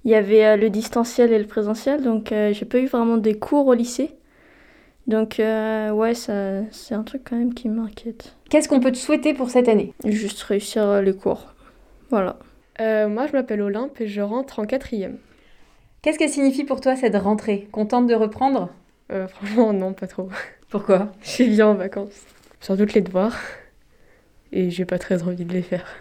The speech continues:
Speaker 2: Est-ce que tu t'es fixé, toi, des objectifs pour cette nouvelle année en quatrième ?
Speaker 3: Euh, oui, en musique. Bah, moi, ça fait bientôt huit ans que j'en fais.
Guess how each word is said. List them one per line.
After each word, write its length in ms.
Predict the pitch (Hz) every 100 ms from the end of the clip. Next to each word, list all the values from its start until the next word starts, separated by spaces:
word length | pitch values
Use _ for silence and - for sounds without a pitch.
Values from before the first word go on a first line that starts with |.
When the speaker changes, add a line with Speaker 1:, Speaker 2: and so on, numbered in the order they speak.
| -
Speaker 2:
Est-ce 180 | 226 240
que 120 | 339
tu 120 | 339
t'es 100 | 269
fixé, 320 | 269 262 240 311
toi, 140 | 302
des 240 | 208 202
objectifs 520 | 302 294 294 - 269 269
pour 120 | 220
cette 240 | 214 208
nouvelle 320 | 220 240 240
année 240 | 233 226 226
en 80 | 208
quatrième ? 560 | 208 - 208 185 175 - - _ _ -
Speaker 3:
Euh, 400 | 202 202 196 190
oui, 260 | 196 214 226
en 120 | 196
musique. 580 | 190 185 196 202 - -
Bah, 140 | 196
moi, 180 | 196 226
ça 200 | - 208
fait 320 | - 208 202
bientôt 360 | 196 202 196 208
huit 300 | 202 208 247
ans 100 | 240
que 80 | 208
j'en 140 | 208
fais. 260 | 202 285